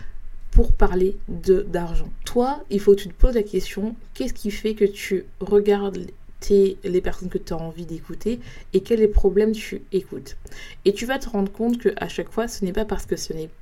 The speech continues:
c'est parfait. Parce que généralement, les, moi, je me suis rendu compte que les personnes que je suis, elles sont pas parfaites. Elles disent leur personnalité et elles sont là pour répondre à un de mes besoins, soit le divertissement,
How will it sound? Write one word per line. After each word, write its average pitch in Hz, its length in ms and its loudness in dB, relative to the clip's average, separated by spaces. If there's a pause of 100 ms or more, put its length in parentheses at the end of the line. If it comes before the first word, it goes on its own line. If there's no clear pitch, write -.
(120)
c'est - 220 -6
parfait. 170 500 -2 (160)
Parce - 140 -10
que 190 80 -2
généralement, 190 420 0
les, 214 80 0
moi, 196 260 0
je 185 80 -2
me 170 220 -6
suis - 160 -10
rendu 165 180 -8
compte 214 180 -2
que 190 80 -4
les 175 80 -2
personnes 180 340 -6
que 170 140 -8
je 156 100 -12
suis, 240 340 -8 (800)
elles 185 140 0
sont 196 160 -2
pas - 160 -4
parfaites. - 520 0 (240)
Elles 185 160 -2
disent 196 380 -2
leur 175 160 0
personnalité 180 800 -2
et 196 80 8
elles 185 100 6
sont - 140 0
là 208 120 0
pour 208 180 0
répondre 202 400 0
à 175 240 -10
un 208 140 0
de 185 120 0
mes 175 160 -4
besoins, 175 460 -2 (260)
soit - 280 6
le 165 120 -4
divertissement, 170 880 -2